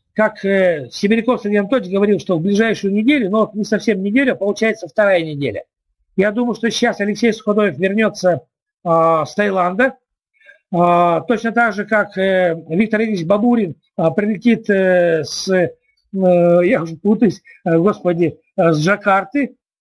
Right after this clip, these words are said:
с Индонезии, а, и будет проведён в ближай-, то есть в феврале месяце будет проведён такой, знаете, сам-, совместный,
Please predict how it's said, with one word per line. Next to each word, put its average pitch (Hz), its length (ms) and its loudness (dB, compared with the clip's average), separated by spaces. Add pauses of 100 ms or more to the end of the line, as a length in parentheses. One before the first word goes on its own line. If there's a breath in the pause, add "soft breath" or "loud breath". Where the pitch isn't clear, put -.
с - 140 -4
Индонезии, 254 580 0 (720 soft breath)
а, 190 400 4 (120)
и 233 500 2 (1900)
будет 233 420 2
проведён 226 560 0 (260)
в 139 40 -8
ближай-, 208 640 0
то 226 100 0
есть 214 100 0
в - 40 -6
феврале 226 280 2
месяце 233 380 0
будет 220 320 2
проведён 202 480 0 (360)
такой, 202 240 0
знаете, 208 340 -2
сам-, 196 560 -2
совместный, 202 960 -4